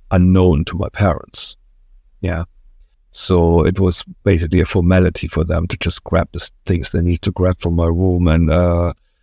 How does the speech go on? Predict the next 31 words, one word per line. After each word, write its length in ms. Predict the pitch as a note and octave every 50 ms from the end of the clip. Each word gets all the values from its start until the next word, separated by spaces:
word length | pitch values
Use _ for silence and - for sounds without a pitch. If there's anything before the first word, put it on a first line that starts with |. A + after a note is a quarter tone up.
| _ _ _ -
and 160 | F#2+ F#2 F2+
then 380 | F#2 F#2 F#2 F#2 F#2+ F#2+ D#2+ -
inform 380 | F#2 F#2 F#2 - - A2 G2+
my 120 | G2+ G2 F#2+
parents. 380 | - C#3 D3 C3+ A#2 G#2 F#2+
And, 240 | G2 G#2 A2 A2 G#2+
uh, 400 | - F#2+ G#2+ A2 A2 A2 G#2+ G#2+ - _ _ _ _ _ -
my 120 | B2 A#2
father 380 | A2 - - C#3 C#3+ D#3 D3 B2+
indeed 640 | G2+ A2+ A2+ G2+ A2 B2+ A2 F#2+ G2 A#2 A#2+ - - -
got, 440 | A#2+ A2 G#2 G#2 G#2+ G#2 G2+ - -
um, 260 | A2+ A2 G#2+ A2+ A2 -
ordered 360 | A#2+ A#2+ A#2 G#2+ A2 G2 -
to 120 | - A#2
the 180 | G2 G#2 G#2+ G#2+
Inner 340 | - F#2+ G#2+ G#2 G#2 G2+ G2+
Ministry 640 | G2+ A2 A2+ A2 - - - A2 G#2 G2+ G2+ G2+ F#2
of 160 | F2+ F#2+ -
the 80 | G#2
Interior, 520 | G2 F#2+ - - A#2 G2+ F2+ D2+ D#2 D2+ - - _ _ _ -
Innenministerium 880 | A#2+ A2 G2 F2+ F2 E2+ E2 E2+ - - - F#2 F2 E2+ E2 F2 D#2+ C#2
in, 180 | F2+ F2+ F2+
in 200 | - - F#2+ F#2
East 200 | G2 G2 - -
Berlin, 420 | - G2 F#2 F#2+ F#2 F2+ F2+ F#2+ - - _ _ _ _ _ _ _ _ _ _ _ _ _ _ -
uh, 560 | A2 G#2+ G#2 G2 G2 G2 G2 G2 G2 G2 F#2+
because 300 | F#2+ G2+ F#2+ - A#2+ G2+
of 60 | G2+
his 120 | D#2+ F2+ -
position 580 | - - F#2 - - F2 - - G2 G2+ F#2 - _ -
in 460 | A#2+ A#2 A2 G#2 G#2+ G#2 G#2+ A2 A2